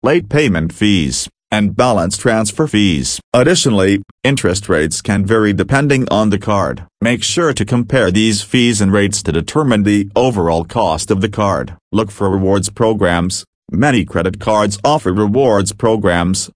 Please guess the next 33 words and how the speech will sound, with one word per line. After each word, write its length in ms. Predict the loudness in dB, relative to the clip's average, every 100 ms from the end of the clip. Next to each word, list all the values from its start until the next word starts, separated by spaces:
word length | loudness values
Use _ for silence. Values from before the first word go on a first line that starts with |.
| _ -10
such 280 | -4 -2 0
as 160 | -2
cash 540 | 0 0 0 -2 -6 -4
back, 420 | -2 -2 -4 -10 -18 _
points, 500 | -2 0 0 -2 -8 -14 _ -2
or 160 | 2
miles, 520 | 2 2 2 0 -4 -10 _ -4
that 200 | -4 0
can 180 | 0
be 100 | 2
redeemed 600 | 2 0 0 0 0 -2
for 100 | -2
various 460 | 0 2 2 2 0
benefits. 640 | 0 0 -2 -4 -6 -10 -14 -2
Consider 480 | 0 0 0 0
the 140 | 2 2
rewards 600 | 2 2 2 2 2 -2
program 600 | 0 0 2 0 0 -2
and 140 | -2
determine 500 | -2 0 0 2 0
if 200 | 0 0
it 180 | -2 0
aligns 640 | -2 0 0 0 -2 -4 -6
with 160 | -2
your 100 | -2
spending 540 | -2 -2 0 2 2 2
habits 460 | 2 2 0 -2
and 260 | -2 -2 0
preferences. 880 | 0 0 -2 -4 -4 -4 -4 -6 -10 -6
Check 300 | -2 -2 -2
for 160 | -2
introductory 680 | 0 0 2 2 0 -2 -2 0
offers. 600 | 0 0 -4 -6 -8